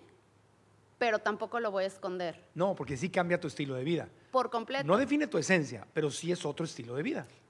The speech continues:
Speaker 1: Sí, en mi caso yo tuve, por ejemplo, sí un, un episodio que en esclerosis se llaman brotes,
Speaker 2: Ajá.
Speaker 1: muy al principio, que me generó una discapacidad en la pierna, se me paralizó por completo una pierna, ¿no?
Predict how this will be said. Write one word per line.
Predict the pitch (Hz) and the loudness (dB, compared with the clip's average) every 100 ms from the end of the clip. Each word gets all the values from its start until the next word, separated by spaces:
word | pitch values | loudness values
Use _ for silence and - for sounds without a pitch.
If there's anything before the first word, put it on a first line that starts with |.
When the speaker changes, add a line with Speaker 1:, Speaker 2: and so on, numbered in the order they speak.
| - | -12
Speaker 1:
Sí, | 269 254 202 247 | -8 -6 -6 -4
en | 269 | -2
mi | 285 | -2
caso | 349 392 453 466 392 | -2 -2 -2 -6 -4
yo | 294 | -8
tuve, | 269 311 302 302 | -6 -6 -4 -6
por | 262 | -6
ejemplo, | 233 220 208 233 - | -6 -8 -2 0 0
sí | - 262 233 | -4 -6 -4
un, | 233 240 - | -4 -6 -6
un | 226 233 | -6 -8
episodio | 226 214 202 196 202 202 190 | -10 -8 -6 -4 -2 -4 -4
que | 185 175 160 - | -6 -6 -6 -6
en | 160 160 | -6 -6
esclerosis | 170 - 180 190 214 | -8 -6 -6 -6 -4
se | |
llaman | 202 190 190 | -4 -4 -2
brotes, | 208 208 175 175 - - - | -2 -2 -6 -8 -16 -20 -14
Speaker 2:
Ajá. | 117 240 | -8 0
Speaker 1:
muy | 254 269 | 2 4
al | 262 262 | 4 2
principio, | 247 262 - - - 214 214 - - - _ | -4 -6 -4 -6 -4 -4 -4 -8 -20 -20 _
que | 220 208 | -2 0
me | 196 | 0
generó | 214 190 180 180 185 | 0 2 2 2 2
una | 185 185 | 0 -2
discapacidad | 180 185 180 185 160 | -4 -6 -8 -6 -4
en | |
la | 175 | -2
pierna, | 226 196 180 | -2 -2 -4
se | 180 | -4
me | 170 | -2
paralizó | 180 175 170 202 | 0 0 -2 -4
por | 208 - | -8 -8
completo | 185 180 175 | -10 -8 -8
una | 170 | -8
pierna, | 170 165 160 160 | -6 -8 -8 -10
¿no? | 170 | -12